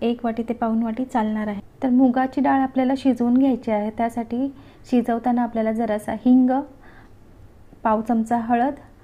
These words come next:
आणि चवीपुरतं मीठ टाकून ही डाळ आपल्याला शिजवून घ्यायची आहे. त्यानंतर घ्यायची आहे एक ते दीड वाटी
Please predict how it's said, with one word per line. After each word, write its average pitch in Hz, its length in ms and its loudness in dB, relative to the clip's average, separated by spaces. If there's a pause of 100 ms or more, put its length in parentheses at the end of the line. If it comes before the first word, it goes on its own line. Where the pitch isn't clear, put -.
(260)
आणि 220 180 -4
चवीपुरतं 226 640 -2
मीठ 247 300 2
टाकून 214 280 -2
ही 220 140 0
डाळ 214 200 0
आपल्याला 202 420 -4 (600)
शिजवून 240 420 4
घ्यायची 190 380 -2
आहे. 175 180 -6 (540)
त्यानंतर 269 460 2
घ्यायची 269 400 2
आहे 254 260 -2 (640)
एक 285 240 2 (100)
ते 311 100 2
दीड 269 340 2
वाटी 240 380 -2